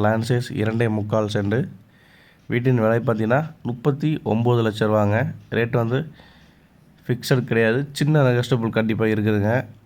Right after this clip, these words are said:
அதே மாதிரி இந்த வீடு வாங்குறவங்களுக்கு ஒரு ஃப்ரிட்ஜ் ஒண்ணு இலவசங்க. உங்களுடைய விருப்பம். ஃப்ரிட்ஜ் வந்து கம்-, கம்ப்ளீட் கண்டிப்பா ஃப்ரீ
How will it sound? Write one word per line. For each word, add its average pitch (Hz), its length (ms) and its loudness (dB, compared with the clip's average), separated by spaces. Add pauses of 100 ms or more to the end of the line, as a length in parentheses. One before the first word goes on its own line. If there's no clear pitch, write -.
(2250)
அதே 117 120 2 (100)
மாதிரி 123 240 2
இந்த 113 160 0
வீடு 127 140 4 (100)
வாங்குறவங்களுக்கு 120 540 0 (1400)
ஒரு 120 100 0 (100)
ஃப்ரிட்ஜ் 139 380 4
ஒண்ணு 131 180 2 (360)
இலவசங்க. 107 440 0 (3500)
உங்களுடைய 110 360 2
விருப்பம். 117 340 -2 (680)
ஃப்ரிட்ஜ் 123 320 -2
வந்து 123 220 2
கம்-, 110 300 -2
கம்ப்ளீட் 113 340 -2 (800)
கண்டிப்பா 120 360 2 (260)
ஃப்ரீ 120 180 -2